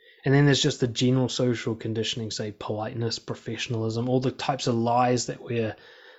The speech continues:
told we must do to create social harmony. Uh, most people bring those home with them, don't they? They teach their kids to be polite, you know, say sorry even though you're not.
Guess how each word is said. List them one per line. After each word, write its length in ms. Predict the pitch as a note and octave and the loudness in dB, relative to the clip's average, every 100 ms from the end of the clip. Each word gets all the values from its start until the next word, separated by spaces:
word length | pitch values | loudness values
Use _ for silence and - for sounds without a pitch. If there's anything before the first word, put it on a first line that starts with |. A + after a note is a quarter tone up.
| _ - | _ -2
told 320 | - B2 A#2+ | 6 8 8
we 140 | A2+ | 8
must 460 | A2+ A#2+ B2 - - | 6 4 4 0 0
do 260 | A#2+ A2+ A2 | 2 2 2
to 380 | - A2 G#2+ | -2 -2 -2
create 340 | G#2+ - A2+ A2 | -6 -6 -4 -2
social 360 | - G#2+ A2+ | -2 -2 -2
harmony. 540 | A#2 C3 C3 A2+ A2 - _ _ _ _ _ - | 2 4 4 2 0 -6 _ _ _ _ _ -2
Uh, 340 | A2+ G#2+ G#2 - _ _ _ _ _ _ C#4+ D#3 | 0 0 -2 -6 _ _ _ _ _ _ -12 -10
most 540 | C#3+ D3 C#3+ B2 - | -8 2 6 6 4
people 180 | A#2 G#2+ | 0 0
bring 220 | G#2+ G#2+ | -2 -2
those 200 | G2+ G2+ | -2 -4
home 240 | A2+ G2+ | -6 -6
with 140 | F#2+ - | -8 -10
them, 200 | G2 A2 | -14 -10
don't 220 | G2+ G2 | -10 -8
they? 180 | G#2 G2 - _ _ A2 | -10 -14 -16 _ _ -8
They 60 | |
teach 280 | G#2 A#2+ - | -2 -2 -2
their 100 | A2 | -6
kids 300 | - A#2 - | -4 -4 -2
to 80 | G#2+ | -4
be 180 | G#2+ G#2 | -4 -6
polite, 500 | - G#2 G#2 - A2+ | -8 -8 -8 -8 -6
you 60 | |
know, 100 | G#2+ | -4
say 240 | - G3+ E3 | 0 4 6
sorry 380 | F#3+ E3 A#2+ | 8 6 6
even 180 | A#2+ A#2+ | 4 2
though 80 | A#2 | 0
you're 160 | A2+ A2 | 0 -2
not. 320 | A2+ - | -4 -6